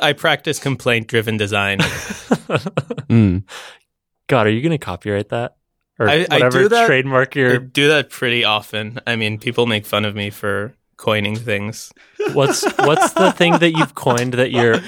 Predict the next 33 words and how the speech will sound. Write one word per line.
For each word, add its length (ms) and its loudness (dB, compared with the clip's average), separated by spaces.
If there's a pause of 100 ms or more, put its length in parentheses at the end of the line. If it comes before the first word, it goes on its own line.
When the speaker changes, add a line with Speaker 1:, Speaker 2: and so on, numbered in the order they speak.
Speaker 3:
most 420 2
proud 240 2
of 260 2 (680)
and 380 0
least 380 -2
proud 260 -10
of? 260 -20 (360)
Speaker 2:
And 180 4
Speaker 1:
Sure. 300 0
Speaker 2:
how 140 0
many 120 6
times 300 2
was 100 2
it 100 0
coined 280 0
first? 460 -4 (840)
<laughs> 800 -6
Speaker 1:
See, 280 0
yeah, 120 2
this 180 -6
is 60 -2
what 120 2
I'm 100 -2
talking 260 -2
about. 1120 0
<laughs> 60 -12 (880)
Um, 480 0 (360)
Speaker 2:
It's 200 0
a 80 4
re-release 560 4
of 80 2
this 140 2
coinage. 680 0